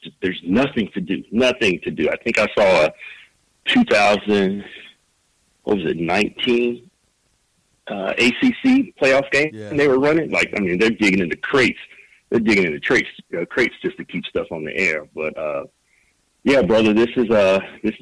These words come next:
Speaker 1: this is, uh, definitely one for the history books, and it has affected, um, everyone in some form or fashion, in some capacity. And, um, unfortunately, usually sports are used to kind of bring the country together during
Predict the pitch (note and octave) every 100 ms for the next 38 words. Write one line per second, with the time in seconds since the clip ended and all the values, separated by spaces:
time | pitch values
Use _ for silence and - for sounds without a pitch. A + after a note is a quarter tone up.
0 | - G#2 - G2 G2 F2+ E2 - D2+ A2+
1 | G#2+ - E2+ G2 F#2+ F#2 D#2+ G#2+ - D#2+
2 | D2 D#2+ D#2+ - E2 E2 D#2+ - D2+ D#2
3 | - G2 F#2+ - E2+ D#2 - E2 D#2+ D2+
4 | D2 D2+ _ _ _ _ - - _ _
5 | _ B2+ C3 F2+ C#2+ C2 - - D#2+ -
6 | - G2+ F2+ F2+ F2 D#2+ - E2 D#2+ -
7 | E2+ D#2 - D#2+ - - D#2+ D2 - -
8 | D#2 D#2 D2 - D#2 D2+ D2 C#2 _ -
9 | _ _ _ _ _ - F2 - G2+ -
10 | G#2+ G2 F#2+ F#2 F#2+ F2 - - F#2+ -
11 | F2+ F#2+ F#2+ - - F#2+ F2 E2 F#2 E2+
12 | - - A2 G2 F#2 F2+ G2+ F#2+ F#2+ F#2+
13 | F#2+ E2+ E2